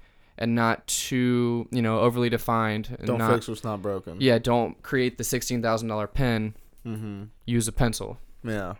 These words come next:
Speaker 1: So it's just, I, I wanted to tie that all,
Speaker 2: Hmm.
Speaker 1: all that in together. Thought it was cool.
Speaker 2: No.
Speaker 1: It's cool to see other places in the world who need innovative ideas.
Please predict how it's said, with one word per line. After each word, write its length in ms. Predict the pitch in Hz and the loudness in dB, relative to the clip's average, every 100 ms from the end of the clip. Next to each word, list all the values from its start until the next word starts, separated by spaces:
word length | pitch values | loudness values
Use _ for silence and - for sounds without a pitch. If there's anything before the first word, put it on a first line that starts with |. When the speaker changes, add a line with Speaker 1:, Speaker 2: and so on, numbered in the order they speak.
| - - - - | -14 -20 -20 -18
Speaker 1:
So 140 | - - 50 | -14 -10 -8
it's 120 | - | -8
just, 200 | - - - | -8 -12 -12
I, 40 | - - - - - - - | -14 -14 -14 -16 -18 -12 -2
I 40 | |
wanted 180 | 127 117 | -2 0
to 60 | 117 | -4
tie 240 | - 120 | -2 0
that 120 | 120 | 2
all, 280 | 117 117 110 - - | 0 0 -4 -12 -20
Speaker 2:
Hmm. 560 | 151 196 180 104 98 98 107 - | -14 -12 -10 -12 -14 -16 -18 -8
Speaker 1:
all 120 | 127 | -4
that 100 | 127 123 | -2 0
in 120 | 123 | 0
together. 460 | 123 123 131 131 127 - - - - - - _ | 2 2 4 0 -4 -16 -20 -20 -20 -20 -20 _
Thought 120 | 139 | -8
it 40 | 131 | -6
was 100 | 135 | -6
cool. 340 | 110 160 139 | -4 0 0
Speaker 2:
No. 180 | 113 117 - - - - - | 0 -6 -14 -20 -20 -20 -14
Speaker 1:
It's 80 | - | 2
cool 160 | - 190 | 10 10
to 60 | |
see 220 | 180 185 | 10 8
other 460 | 143 139 147 147 139 | 10 10 12 10 8
places 420 | 127 143 139 139 | 4 4 4 4
in 60 | 131 | 2
the 80 | 120 | 2
world 380 | 120 127 123 | 4 4 4
who 300 | 120 123 117 - - - _ - - - | 2 -2 -2 -8 -20 -20 _ -20 -20 -6
need 520 | 123 135 139 135 127 | 0 4 6 4 2
innovative 360 | 117 123 123 123 | 0 2 4 6
ideas. 800 | 117 110 117 117 113 107 - - | 4 4 2 4 4 2 -4 -12